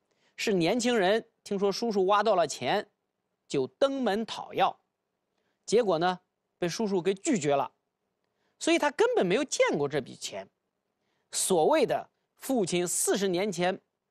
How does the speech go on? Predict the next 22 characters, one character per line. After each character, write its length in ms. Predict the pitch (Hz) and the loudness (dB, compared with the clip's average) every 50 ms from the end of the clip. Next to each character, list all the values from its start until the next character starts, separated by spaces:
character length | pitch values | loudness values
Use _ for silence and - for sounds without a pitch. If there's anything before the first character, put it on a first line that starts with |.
| _ _ _ | _ _ _
埋 340 | 131 135 143 151 202 285 254 | -6 -2 0 2 2 0 0
钱 300 | - - - 151 208 202 | -2 -2 -2 -2 -2 -2
之 140 | 170 165 147 | -2 -4 -4
说， 300 | - 147 135 131 135 _ _ _ _ _ _ _ _ _ _ | -4 -4 -4 -4 -6 _ _ _ _ _ _ _ _ _ _
那 220 | - 165 143 131 - - | -4 -4 -4 -4 -6 -8
纯 240 | - - 160 208 180 | -4 -2 -2 -2 -2
属 120 | 151 135 | -4 -8
虚 140 | - - 175 | -8 -6 -4
构。 200 | 170 185 - - _ _ _ _ _ _ _ _ _ _ _ _ _ _ _ _ _ _ _ _ _ _ - | -4 -4 -4 -6 _ _ _ _ _ _ _ _ _ _ _ _ _ _ _ _ _ _ _ _ _ _ 0
但 120 | 233 233 | 0 2
是 240 | 220 240 - - _ _ _ _ _ _ _ _ _ _ _ _ _ _ _ - | 2 2 0 0 _ _ _ _ _ _ _ _ _ _ _ _ _ _ _ -2
有 180 | 151 156 165 226 | 0 2 2 2
一 60 | 262 | 2
件 180 | 294 262 226 | 2 0 0
事 140 | 190 - 190 | 0 -2 -2
情 120 | 170 175 165 | -2 -2 -4
是 140 | 165 143 | -4 -6
真 180 | 131 160 170 175 | -6 -6 -6 -4
的， 120 | 139 - - _ _ _ _ _ _ _ _ _ _ _ _ _ _ _ _ _ - | -6 -8 -12 _ _ _ _ _ _ _ _ _ _ _ _ _ _ _ _ _ -4
那 120 | 196 208 | 0 2
就 100 | 214 214 | 2 2
是 260 | 190 202 190 - _ | 2 2 0 -2 _